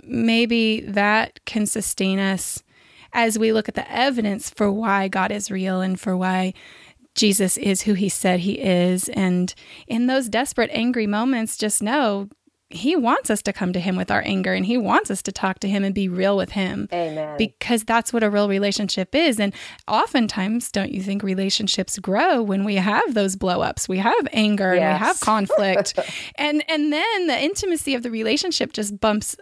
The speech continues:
Speaker 1: up a few notches because you've had that history together and you've struggled and wrestled, and
Speaker 2: Yeah.
Speaker 1: then you come out on the other side.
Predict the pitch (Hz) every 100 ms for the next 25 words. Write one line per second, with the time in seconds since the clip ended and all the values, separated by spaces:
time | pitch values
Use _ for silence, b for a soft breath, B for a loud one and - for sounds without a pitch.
0 | - 330 - 240 - 214 196 190 - 220
1 | 220 226 - 233 220 220 214 202 196 -
2 | 311 311 240 208 196 202 196 196 196 196
3 | - - 269 262 202 190 202 277 - 208
4 | 196 190 202 208 196 226 220 202 202 202
5 | 190 190 - - 523 - -